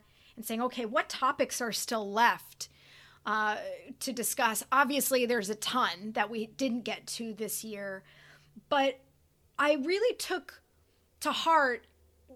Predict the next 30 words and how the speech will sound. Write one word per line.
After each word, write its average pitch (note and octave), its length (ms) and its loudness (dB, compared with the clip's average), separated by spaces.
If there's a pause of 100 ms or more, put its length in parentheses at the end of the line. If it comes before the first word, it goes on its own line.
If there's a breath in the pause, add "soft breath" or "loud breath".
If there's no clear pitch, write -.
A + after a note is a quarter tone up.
(880)
all F4 300 6
of E4 80 0
the E4 140 4
episodes C4+ 480 2
had C#4 260 2
some C4+ 160 0
things A#3 240 -2
in A3+ 100 -2
common. G3 600 -10 (500 soft breath)
And B3+ 80 0
I C4+ 60 2
think E4+ 240 -6
that D4+ 280 10
is C#4 480 0 (460)
the, A#3 440 0 (920 soft breath)
you C4+ 120 0
know, A#3 120 -2
purpose - 640 0
of C#4 160 2
my C4 140 4
Contributor B3+ 500 -2
Wednesday B3 540 0
as A3 120 -2
I G#3+ 400 2
look A#3 380 0
<laughs> - 0 -
back - 380 6
on C#4 160 2
it, B3+ 200 -2
it A#3+ 200 -2